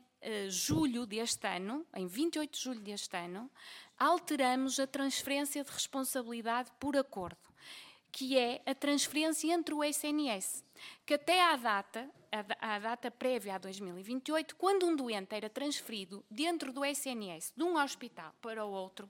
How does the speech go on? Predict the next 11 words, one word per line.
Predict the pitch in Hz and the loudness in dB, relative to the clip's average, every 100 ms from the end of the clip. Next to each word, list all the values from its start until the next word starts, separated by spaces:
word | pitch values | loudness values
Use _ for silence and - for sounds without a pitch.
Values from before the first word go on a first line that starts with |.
| _ _ _ - - - | _ _ _ -16 -16 -10
se | - - | 0 2
estava | 339 - 370 381 330 302 | 2 2 6 6 6 0
fora | - 208 202 | 0 -2 -2
de | 208 | -8
T | - | -8
M | 233 226 | -6 -4
R | 220 220 | -6 -6
G, | 214 247 269 277 - - - - - - | -2 0 0 -2 -16 -20 -20 -20 -20 -2
o | 330 349 | 2 2
tempo | - 349 370 349 - 349 370 - _ _ _ _ _ - | 0 0 2 2 -2 -4 -6 -12 _ _ _ _ _ -4
era, | 294 294 294 320 | 0 0 0 -2